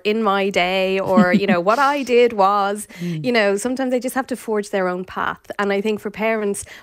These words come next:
Speaker 1: what's really important is the listening part rather than the fixing part or the advice part. It's just allowing space to check in with you, you know, with your son or daughter.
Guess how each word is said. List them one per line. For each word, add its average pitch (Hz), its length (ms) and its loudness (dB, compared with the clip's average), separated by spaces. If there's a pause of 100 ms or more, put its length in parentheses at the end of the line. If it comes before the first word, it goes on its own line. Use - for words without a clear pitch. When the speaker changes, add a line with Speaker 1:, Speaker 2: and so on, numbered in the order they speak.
Speaker 1:
what's 262 200 -4
really 311 180 -2
important 208 400 -4
is 190 160 -2
the 196 120 0
listening 214 600 0
part 170 400 -2
rather 185 380 2
than 180 160 -6
the 175 80 -4
fixing 185 420 -8
part 180 360 -2
or 180 80 -2
the 180 160 -2
advice 175 420 -2
part. - 380 -8 (300)
It's - 260 -4
just 220 400 0
allowing 214 420 2
space 190 640 -4
to - 100 -4
check - 380 -6
in 220 340 2
with 196 240 -2
you, 196 160 2
you 233 80 -4
know, 185 160 2
with 190 160 -2
your 202 80 -2
son 190 160 -4
or 185 80 -2
daughter. 185 380 0